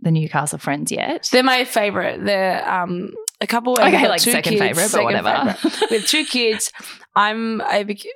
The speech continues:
Speaker 2: friends with Hal for a while, and then Fanny's her partner, but then we just have all become, like, friends. And then they lived in Melbourne, and they mu-, moved to Newcastle, and since, well, they first moved to Sydney and then Newcastle, and I've done this thing where I've, I think more often than not, I've gone up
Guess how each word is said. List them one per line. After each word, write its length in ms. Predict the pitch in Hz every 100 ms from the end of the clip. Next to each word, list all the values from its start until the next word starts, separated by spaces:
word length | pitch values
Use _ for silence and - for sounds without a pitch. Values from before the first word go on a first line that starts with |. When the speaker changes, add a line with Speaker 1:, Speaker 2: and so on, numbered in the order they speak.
| 453
Speaker 2:
friends 340 | - 208 214
with 120 | 214
Hal 220 | 190 190 202
for 160 | 220
a 60 | -
while, 340 | - 71 - -
and 140 | 190
then 120 | 185
Fanny's 340 | 185 92 190 190
her 80 |
partner, 500 | 196 - - 101 78
but 120 | 214 190
then 100 | 180
we 100 | 185
just 240 | 208 - _ -
have 180 | 208
all 140 | - -
become, 320 | - - -
like, 180 | - -
friends. 480 | - - 220 240 - - - -
And 200 | 196 202
then 440 | 202 196 190 185 180
they 140 | 196 202
lived 160 | 202 196
in 100 | 196
Melbourne, 220 | 175 175
and 100 | 175
they 100 | 180
mu-, 240 | 175 180 -
moved 240 | 185 180 -
to 120 | -
Newcastle, 640 | - - - - - - -
and 320 | - 113 202
since, 420 | 185 190 208 - - _ - - _ _ _ _ -
well, 120 | 240
they 60 | 254
first 280 | 277 320 330
moved 220 | 339 -
to 360 | 302 285 233 196
Sydney 320 | 202 196 190
and 100 | 190
then 100 | 185
Newcastle, 440 | 185 - - - 196
and 100 | 190
I've 100 | 196
done 140 | 196
this 120 | 196
thing 160 | - -
where 180 | 190 -
I've, 180 | 196 - - - -
I 40 |
think 260 | - 466 403
more 220 | 214 214
often 140 | 214 202
than 60 |
not, 140 | 190 170
I've 160 | 185 -
gone 200 | 175 175
up 160 | 180